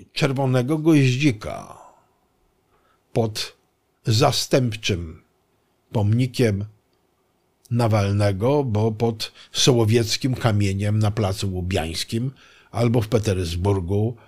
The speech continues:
na wybrzeżu Newy pod pomnikiem ofiar represji. I to wszystko. I to wszystko. To my sobie po prostu nie uświadamiamy jednej rzeczy. Chciałbym, żeby tu to wybrzmiało i zabrzmiało.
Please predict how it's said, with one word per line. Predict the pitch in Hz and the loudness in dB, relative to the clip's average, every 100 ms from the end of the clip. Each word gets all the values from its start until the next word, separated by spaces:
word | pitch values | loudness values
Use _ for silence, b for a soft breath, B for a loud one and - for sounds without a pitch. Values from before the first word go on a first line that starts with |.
| B B | B B
na | 107 110 | 0 2
wybrzeżu | 110 104 104 113 101 104 98 | 2 2 2 2 0 -2 -2
Newy | 110 113 117 107 98 107 | 0 2 4 4 2 -2
pod | 104 95 | -2 -6
pomnikiem | - 87 95 90 104 98 - | -4 -4 -4 -2 -4 -4 -4
ofiar | 98 104 98 107 b b b b - _ | -4 -4 -6 -8 b b b b -20 _
represji. | - 110 104 87 67 - - - - _ _ _ _ _ _ _ _ _ _ _ | -2 0 0 -4 -4 -6 -8 -10 -18 _ _ _ _ _ _ _ _ _ _ _
I | 139 | -4
to | 214 | -2
wszystko. | - 247 - - - - _ _ _ _ _ _ _ _ _ - | 0 0 0 -4 -14 -14 _ _ _ _ _ _ _ _ _ -10
I | 123 | -6
to | 110 151 | -4 -4
wszystko. | - 208 - - 101 | -2 -2 -4 -12 -12
To | - 120 131 135 B B B _ _ _ _ _ - | -6 -4 -6 -8 B B B _ _ _ _ _ -14
my | 139 131 131 175 | -6 -4 0 0
sobie | - 269 | 0 -4
po | 202 | -8
prostu | - 226 208 | -6 -2 0
nie | 180 | 2
uświadamiamy | 180 - 135 135 151 143 135 | 2 2 0 0 0 0 2
jednej | 120 107 104 | 2 2 2
rzeczy. | 98 78 58 - 92 | 2 -2 -6 -8 -8
Chciałbym, | - 131 147 120 | -2 0 2 0
żeby | 113 107 | 0 -2
tu | 107 101 98 b _ _ _ b b b _ _ - | -2 -4 -6 b _ _ _ b b b _ _ -2
to | |
wybrzmiało | 98 131 117 120 127 120 107 | 2 4 4 2 2 2 2
i | 104 | 0
zabrzmiało. | 90 87 82 69 50 50 - | 0 -4 -6 -8 -8 -12 -16